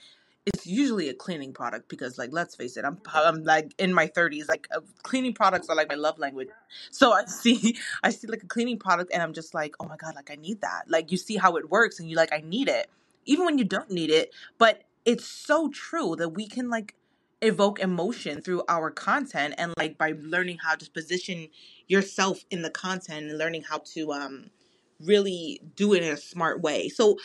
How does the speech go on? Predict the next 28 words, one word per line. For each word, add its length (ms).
what 120
would 120
you 120
tell 200
somebody 320
that 100
was, 140
like, 320
let's 140
say 100
they're, 100
like, 140
a 40
beginner, 440
right? 280
Like, 160
they're, 100
they're, 180
like, 160
a 40
beginner 580
and 140
they're 100
just, 180
like, 280
they 80
have, 420
like, 360